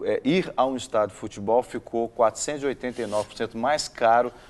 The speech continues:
nos últimos dez anos. Até, até por isso que houve a brincadeira aqui do Cruzeiro que eu falei no início, né?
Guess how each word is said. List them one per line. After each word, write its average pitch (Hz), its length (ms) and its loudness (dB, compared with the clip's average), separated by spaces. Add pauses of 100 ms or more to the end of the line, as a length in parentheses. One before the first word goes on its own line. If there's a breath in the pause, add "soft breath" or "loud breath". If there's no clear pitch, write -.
(120)
nos 117 140 -4
últimos 117 300 -6
dez 113 320 2
anos. 87 220 -8 (160 loud breath)
Até, 120 260 0 (120)
até 113 260 0
por 123 220 -6
isso 123 160 -2
que 139 100 -4
houve 127 200 2
a 120 40 2
brincadeira 107 500 0
aqui 92 160 -6
do 98 140 -6
Cruzeiro 101 380 -6
que 117 80 -8
eu 110 40 -4
falei 104 220 -4
no 113 100 -8
início, 87 340 -10
né? 127 180 -4